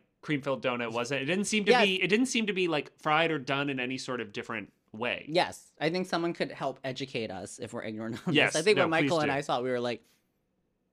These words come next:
Speaker 2: "That's like a jelly donut,
Speaker 1: Yeah,
Speaker 2: right?"
Speaker 1: yeah, yeah, yeah.
Speaker 2: <laughs>
Speaker 1: Yeah, yeah. Um, but again,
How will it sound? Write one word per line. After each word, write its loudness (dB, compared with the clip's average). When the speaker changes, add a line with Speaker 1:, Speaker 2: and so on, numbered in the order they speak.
Speaker 2:
"That's 0
like 0
a 0
jelly -4
donut, -2
Speaker 1:
Yeah, 8
Speaker 2:
right?" 4
Speaker 1:
yeah, 10
yeah, 6
yeah. 2
Speaker 2:
<laughs> -20
Speaker 1:
Yeah, 2
yeah. 0
Um, 4
but 2
again, 2